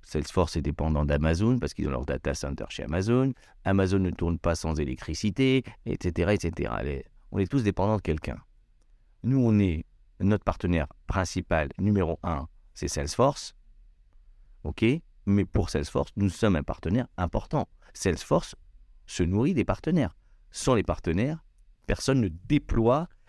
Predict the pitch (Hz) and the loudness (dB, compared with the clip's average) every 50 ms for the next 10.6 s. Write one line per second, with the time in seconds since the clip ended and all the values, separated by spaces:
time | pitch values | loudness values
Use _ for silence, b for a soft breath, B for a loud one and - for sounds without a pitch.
0 | - - 101 104 117 110 101 82 73 - - - - - - - - 131 120 - | -18 -10 -4 -2 0 0 0 0 -2 -4 -8 -14 -18 -16 -14 -4 -2 -2 0 2
1 | - 143 151 151 - - - 98 101 95 90 104 123 127 - - 151 151 160 151 | 2 2 2 2 -2 -4 -2 0 0 2 2 2 2 0 0 0 0 0 2 2
2 | 113 85 76 - - 113 107 110 123 143 147 147 - - b b b b b b | 0 0 -2 2 2 4 4 4 4 4 2 0 -2 -4 b b b b b b
3 | - - - 85 85 85 82 76 71 65 - - - - - - - - - _ | -12 -4 0 2 2 2 2 0 0 -2 -4 -8 -10 -14 -18 -20 -20 -20 -20 _
4 | - _ - 98 98 95 87 - 92 87 85 - 123 110 113 95 85 - - 64 | -20 _ -6 -2 0 0 0 0 0 -2 0 0 0 2 2 0 0 -2 -4 -6
5 | - - - - - - - - _ - - _ - - - 80 76 - - 113 | -6 -10 -18 -20 -20 -20 -20 -20 _ -20 -20 _ -16 -8 -6 -6 -6 0 0 0
6 | 90 - 98 82 85 80 76 71 - - 107 127 143 - - - - - - - | 0 2 0 0 0 0 -2 -2 -2 -2 0 0 -2 -2 -4 -6 -4 -4 -4 -6
7 | - - 104 87 82 85 67 - - - - - - - - - - - - - | -2 -2 -2 0 0 -2 -6 -6 -12 -20 -20 -20 -20 -20 -20 -20 -20 -20 -20 -20
8 | - _ - _ - - - - - _ _ - - _ _ - - - - _ | -20 _ -20 _ -20 -20 -20 -20 -20 _ _ -20 -20 _ _ -20 -20 -20 -20 _
9 | _ 87 87 - - - - - - - - - - - - 113 120 135 131 - | _ -6 -6 -6 -8 -14 -20 -20 -20 -20 -20 -20 -12 -2 0 2 4 4 4 4
10 | 131 - - - 110 98 98 87 80 73 - - | 2 0 2 2 4 4 4 4 2 0 -4 -8